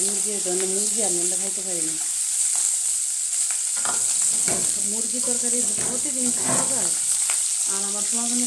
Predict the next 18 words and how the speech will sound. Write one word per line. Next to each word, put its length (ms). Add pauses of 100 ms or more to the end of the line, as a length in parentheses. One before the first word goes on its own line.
সালমানও 420
খাইতেছে 360
না 140
মুরগি। 280 (680)
কালকে 240 (120)
আছে 200
তো 40 (100)
আলু 200
তরকারি 300
দিয়ে 160
খাইছে, 340
তাও 200
মুরগি 240 (300)
মানে 220
গোস্ত 200 (100)
তরকারিটা 400
খায় 200
না, 60